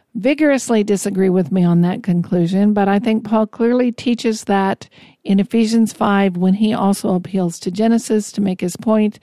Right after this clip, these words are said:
And we're gonna look at Ephesians five in the next podcast, but many disagree with me. I think Paul seems to be arguing that there is something true for a wife that is not true for her husband. The husband has a responsibility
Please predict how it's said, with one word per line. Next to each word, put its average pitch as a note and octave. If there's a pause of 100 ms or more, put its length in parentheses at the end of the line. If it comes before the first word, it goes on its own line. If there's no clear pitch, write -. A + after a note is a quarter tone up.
(400)
And A3+
we're A#3+
gonna A3+
look G3+
at G3
Ephesians F#3+
five F#3
in G3+
the G3+
next G#3
podcast, F3+ (400)
but G3 (480)
many A3+
disagree F#3+
with F3+
me. - (1200)
I B3
think C#4
Paul A#3
seems A#3
to -
be G3+
arguing G3+
that F#3+
there G3+
is G3+
something B3
true A#3+
for A3
a F#3+
wife G3+
that G3
is F#3+
not F#3+
true F#3
for F3+
her F3+
husband. E3+ (680)
The G#3
husband A#3+
has A#3
a A3+
responsibility G3